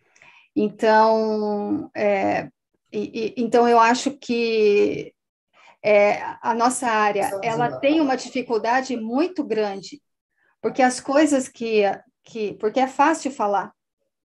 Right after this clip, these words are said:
Speaker 1: mas na hora de você colocar a mão da massa e você realmente ter uma experiência de, de rodar, é, é difícil.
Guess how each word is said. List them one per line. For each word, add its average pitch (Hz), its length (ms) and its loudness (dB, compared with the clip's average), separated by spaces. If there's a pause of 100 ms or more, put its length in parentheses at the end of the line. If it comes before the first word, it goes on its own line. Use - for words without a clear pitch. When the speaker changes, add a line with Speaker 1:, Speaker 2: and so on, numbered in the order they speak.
(680)
Speaker 1:
mas 226 200 -4
na 226 140 -2
hora 262 180 0
de 285 80 -4
você 254 260 -6
colocar 269 400 -2
a 339 40 2
mão 262 200 0
da 214 140 -2
massa 214 720 -8
e 220 100 -8
você 220 320 0
realmente 269 800 2
ter 233 100 -4
uma 208 140 -4
experiência 214 840 -2
de, - 280 -12 (580)
de - 140 -2
rodar, 208 760 4 (920)
é, - 280 -10 (140)
é 285 200 4
difícil. - 640 -8